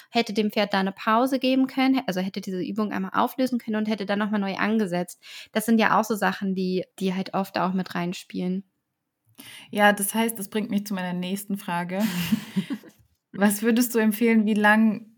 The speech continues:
Speaker 2: halte ich denn an so einer Übung fest? Also erstmal, bis ein guter Schritt da war, oder kann ich gleich zwei oder drei fordern? Natürlich ist es abhängig vom Pferd, aber was macht denn Sinn?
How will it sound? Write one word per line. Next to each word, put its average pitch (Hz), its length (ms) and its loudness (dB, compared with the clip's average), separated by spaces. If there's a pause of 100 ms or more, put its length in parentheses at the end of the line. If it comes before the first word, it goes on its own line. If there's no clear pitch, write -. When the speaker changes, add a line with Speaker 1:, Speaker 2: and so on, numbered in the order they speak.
(340)
Speaker 2:
halte 208 340 2
ich 202 120 -6
denn 202 200 0
an 190 220 -2
so 190 100 -6
einer 190 380 -2
Übung 175 400 -6
fest? - 600 -4
Also 175 180 -4
erstmal, 190 340 0
bis 196 240 -4 (640)
ein 196 320 4
guter 220 300 -2
Schritt 208 340 -4
da 208 240 0
war, 269 140 -2
oder 214 160 0
kann 214 200 0
ich 220 120 -6
gleich 196 380 -2 (340)
zwei 185 340 -8
oder 170 260 -10
drei 180 380 -8
fordern? 214 540 0
Natürlich 233 380 -2
ist - 160 -10
es - 160 -12
abhängig 190 460 -10
vom 175 180 -12
Pferd, 214 460 -6
aber 185 200 -4
was 196 240 -2 (280)
macht 214 300 0
denn 196 160 0
Sinn? 185 460 -2